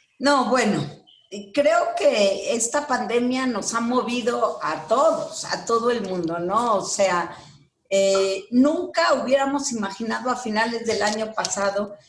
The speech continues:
mientras nosotros estábamos en el desmadre de la fiesta de fin de año y todo mundo viajando y preparándose para subirse a un avión y a festejar a la vida,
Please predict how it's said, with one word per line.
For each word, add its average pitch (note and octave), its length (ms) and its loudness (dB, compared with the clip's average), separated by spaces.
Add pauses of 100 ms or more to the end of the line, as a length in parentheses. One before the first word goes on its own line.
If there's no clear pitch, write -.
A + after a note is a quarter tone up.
(140)
mientras A3+ 420 0
nosotros B3+ 920 0 (240)
estábamos A#3 880 0
en G3 180 2
el F#3+ 540 -4 (300)
desmadre A#3+ 800 0
de G#3+ 120 0
la F#3 140 0
fiesta A3+ 640 -2
de G3+ 140 -2
fin G#3+ 340 -6
de A3+ 140 2
año A3 580 0
y G3 240 -4
todo A3 220 0
mundo G#3+ 320 -4
viajando A3+ 880 -2
y A3 160 -2
preparándose G3 920 -4 (300)
para F#3+ 220 0
subirse G#3 480 -6
a A3 80 2
un A3 180 -2
avión G#3 560 -2
y G3 60 0
a F#3 60 -2
festejar G3 580 -4
a A3 80 -2
la G3+ 180 0
vida, A3 420 -4